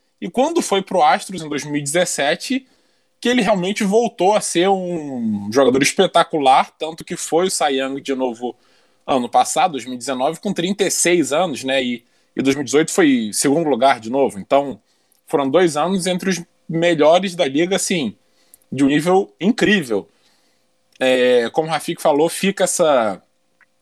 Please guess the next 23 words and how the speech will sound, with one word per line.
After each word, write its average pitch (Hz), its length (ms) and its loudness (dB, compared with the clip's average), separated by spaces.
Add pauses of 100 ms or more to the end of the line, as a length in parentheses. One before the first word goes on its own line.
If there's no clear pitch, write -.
(100)
essa - 220 -2
questão 143 580 -2
aí 139 220 2
se 139 160 -2
ele 127 120 0
vai 123 200 0
voltar 123 320 -2
de 120 100 -10
novo 120 240 -2
ou 113 60 -2
não, 107 160 -4
porque 170 380 -2
é 127 80 6
uma 127 140 -2
Tommy 127 320 -4
John 113 320 -4 (460)
num 131 60 0
estágio 131 340 0
bem 190 300 2
avançado 143 500 0
da 120 100 -2
carreira, 131 600 -2 (500)
mas 165 540 -2